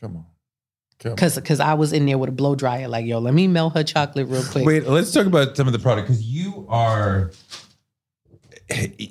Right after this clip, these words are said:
Speaker 1: I mean, you're in the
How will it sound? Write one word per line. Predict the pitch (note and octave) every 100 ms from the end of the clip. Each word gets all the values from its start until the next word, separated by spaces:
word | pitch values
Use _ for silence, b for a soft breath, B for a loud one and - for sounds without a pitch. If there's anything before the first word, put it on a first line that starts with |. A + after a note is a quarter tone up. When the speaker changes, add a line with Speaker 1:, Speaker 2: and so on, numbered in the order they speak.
| B2+ A#2+ -
Speaker 1:
I |
mean, | D3+ C#3+ C3
you're | A#2 C#3+ F3+ F3 D#3 C3 -
in | C#3+ D#3 C#3+ A#2
the | B2+ B2 A#2 A2 G#2+ G#2+